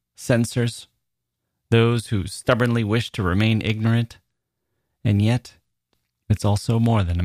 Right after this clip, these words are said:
metaphor. It's quite literally what was happening. There were gaps in the bookshelf.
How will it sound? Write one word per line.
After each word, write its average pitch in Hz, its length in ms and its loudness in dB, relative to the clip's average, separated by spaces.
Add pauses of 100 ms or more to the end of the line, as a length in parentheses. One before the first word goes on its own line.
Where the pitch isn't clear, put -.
metaphor. 87 360 0
It's 90 120 -4
quite 165 260 0
literally 123 440 2
what 113 160 -2
was 120 120 -8
happening. 85 460 -6 (400)
There 107 120 2
were 107 140 0
gaps 101 580 -4 (340)
in 107 140 2
the 107 60 2
bookshelf. 101 600 -2